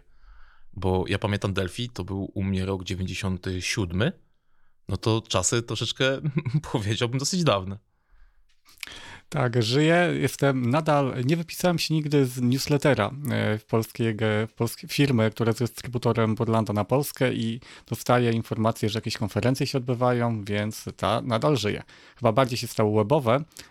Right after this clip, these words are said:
Speaker 2: ale nadal widać, ktoś w tym pisze.
Speaker 1: No właśnie, a czym się dzisiaj zajmujesz? Żebyśmy tak <laughs> wrócili, wiesz, odkopali ten wątek. <laughs> Bo uciekł.
Speaker 2: Tak.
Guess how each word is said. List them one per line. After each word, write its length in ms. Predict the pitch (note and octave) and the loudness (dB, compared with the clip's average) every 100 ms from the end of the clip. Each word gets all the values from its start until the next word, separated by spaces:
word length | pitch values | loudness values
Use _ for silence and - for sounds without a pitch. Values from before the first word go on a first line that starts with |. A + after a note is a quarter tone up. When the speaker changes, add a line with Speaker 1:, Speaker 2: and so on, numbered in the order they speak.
| _ | _
Speaker 2:
ale 180 | - D#3+ | 0 4
nadal 420 | A#2+ A#2+ A#2+ A#2+ A#2 - | 4 4 4 0 -4 -10
widać, 260 | A2 A2+ | -6 -6
ktoś 280 | - G#2+ G#2+ | -4 -4 -4
w 80 | - | -6
tym 200 | - A2 | -6 -6
pisze. 340 | - D#3 - - _ _ _ _ _ - - | -6 -6 -8 -14 _ _ _ _ _ -16 0
Speaker 1:
No 180 | A2+ G2 | 2 4
właśnie, 320 | F2 F#2+ - | 2 -2 -2
a 120 | G2+ | -2
czym 160 | - F#2+ | -4 -4
się 120 | G2 | -4
dzisiaj 200 | E2+ F#2 | -2 -2
zajmujesz? 420 | F#2+ F#2 B2 - | -2 -2 -2 -4
Żebyśmy 320 | G2 F2+ G#2+ | -8 -6 -2
tak 180 | - - F#3 | -2 0 -2
<laughs> 100 | D3 | 0
wrócili, 400 | D#3+ D#3 C#3 B2 | 0 0 -2 -4
wiesz, 220 | A#2 A2+ | -2 -2
odkopali 480 | A2+ - C3 A2+ A2 | -2 -2 0 2 0
ten 180 | A2 G2+ | -4 -4
wątek. 460 | A2+ G2+ A2 - - E3 E3 - - - - | -2 -2 -4 -10 -8 -4 -4 -4 -10 0 2
<laughs> 800 | - - - - - - A#2 G2+ | 2 -2 -8 -6 -6 -4 -4 0
Bo 80 | A#2 | 0
uciekł. 340 | - A#2+ C#3+ | 2 2 4
Speaker 2:
Tak. 320 | A#2+ A2+ B2 | 2 0 -8